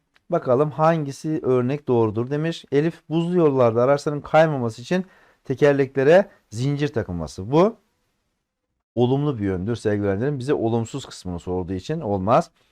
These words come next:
Hareket halindeki araçların frene basıldığında durması, bu da kazaları engeller. Nedir? <clears throat> Olumlu bir yöndür. Ayşe, "İnsanların uçaktan paraşütle atlaması da nedir?" İnsanlar yere çakılmaz,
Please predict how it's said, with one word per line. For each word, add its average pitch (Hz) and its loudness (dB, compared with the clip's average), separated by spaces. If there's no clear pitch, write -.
Hareket 165 2
halindeki 143 2
araçların 123 0
frene 127 -2
basıldığında 104 -2
durması, 120 -4
bu 127 -6
da 139 4
kazaları 117 4
engeller. 95 0
Nedir? 139 0
<clears throat> - -6
Olumlu 113 0
bir 147 -2
yöndür. 151 2
Ayşe, 127 2
"İnsanların 143 -2
uçaktan 147 -2
paraşütle 147 -2
atlaması 113 2
da 131 0
nedir?" 156 2
İnsanlar 120 0
yere 117 2
çakılmaz, 113 -2